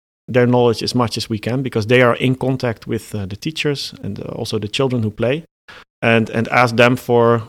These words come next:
um, advice, uh, feedback, um, issues that appear. I mean, we, we have a, a,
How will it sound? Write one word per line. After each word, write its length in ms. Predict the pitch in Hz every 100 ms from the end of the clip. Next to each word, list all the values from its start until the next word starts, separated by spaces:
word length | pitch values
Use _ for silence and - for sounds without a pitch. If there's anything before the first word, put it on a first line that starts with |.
| _ -
um, 680 | 113 110 110 113 110 110 110 _ _ _ - -
advice, 640 | 113 127 120 127 - - - -
uh, 140 | 117
feedback, 580 | 107 135 117 117 113 - - - 117
um, 720 | 110 107 107 101 98 110 - -
issues 340 | 127 - 110
that 120 | 117
appear. 460 | 110 - 110 113 113 - - - -
I 40 |
mean, 160 | 123 131
we, 160 | 143
we 160 | 156 143
have 300 | 131 147 131
a, 160 | - -
a, 100 | -